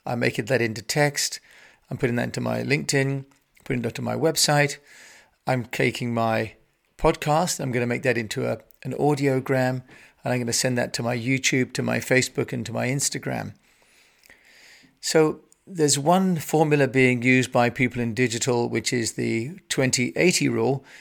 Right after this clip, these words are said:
which is twenty percent of the time goes into content creation, eighty percent into the marketing and distribution. But of course, technology is our friend.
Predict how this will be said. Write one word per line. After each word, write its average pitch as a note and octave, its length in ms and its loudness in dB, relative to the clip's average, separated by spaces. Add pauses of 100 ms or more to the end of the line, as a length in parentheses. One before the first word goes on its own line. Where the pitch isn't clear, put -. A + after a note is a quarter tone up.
(140)
which C#3 200 -2
is C3 280 0
twenty G3+ 340 2
percent D#3+ 460 0
of - 180 -6
the C#3 80 -8
time A#2+ 360 0
goes A2+ 240 0
into A2+ 160 -6
content A#2 420 -4
creation, B2 560 0 (480)
eighty D#3 280 4
percent C3+ 480 2 (200)
into B2 600 -2
the A2+ 220 -2
marketing A#2 500 2
and A2 100 -8
distribution. B2+ 640 0 (1300)
But C#3 140 -2
of C#3 140 -6
course, E3 440 2 (200)
technology F3+ 760 2
is C#3+ 220 0
our C3+ 160 2
friend. C3 440 2